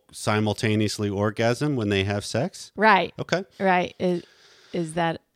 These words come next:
Speaker 1: Well, I
Speaker 2: well,
Speaker 1: think that that
Speaker 2: and maybe
Speaker 1: is
Speaker 2: I'm going too far to the extreme, and that's
Speaker 1: No,
Speaker 2: not really
Speaker 1: I,
Speaker 2: the
Speaker 1: I
Speaker 2: point
Speaker 1: think
Speaker 2: of
Speaker 1: that's
Speaker 2: the question.
Speaker 1: part of the romanticized view we have growing up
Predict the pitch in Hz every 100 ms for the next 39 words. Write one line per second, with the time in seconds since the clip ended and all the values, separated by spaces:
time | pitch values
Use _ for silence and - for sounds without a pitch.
0 | - - 117 127 196 170 165 160 147 147
1 | 147 170 - 247 277 240 220 208 220 202
2 | 196 214 202 196 180 175 - 208 185 185
3 | 170 175 156 156 190 185 - 147 202 180
4 | - 156 170 226 185 170 165 127 123 110
5 | 110 107 113 139 190 - 156 143 - 107
6 | 98 135 165 90 85 104 92 131 147 90
7 | 76 - - 95 110 113 107 147 85